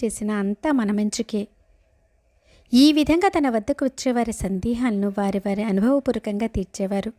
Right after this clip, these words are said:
అంతేగాని షిరిడిలోనే ఉండి బోధించేవారు కాదు. వివిధ ప్రదేశాలకు పంపి వారి సందేహాల్ని నివృత్తి చేయించేవారు. ఈశావాసోపనిషత్తు యొక్క ముఖ్య సారాంశం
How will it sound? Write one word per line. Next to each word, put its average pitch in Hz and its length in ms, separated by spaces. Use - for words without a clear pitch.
అంతేగాని 208 600
షిరిడిలోనే 285 840
ఉండి 311 260
బోధించేవారు 247 680
కాదు. 196 320
వివిధ 214 260
ప్రదేశాలకు 214 840
పంపి 202 360
వారి 233 220
సందేహాల్ని 202 920
నివృత్తి 220 580
చేయించేవారు. 196 600
ఈశావాసోపనిషత్తు 294 1120
యొక్క 226 300
ముఖ్య 196 440
సారాంశం 220 680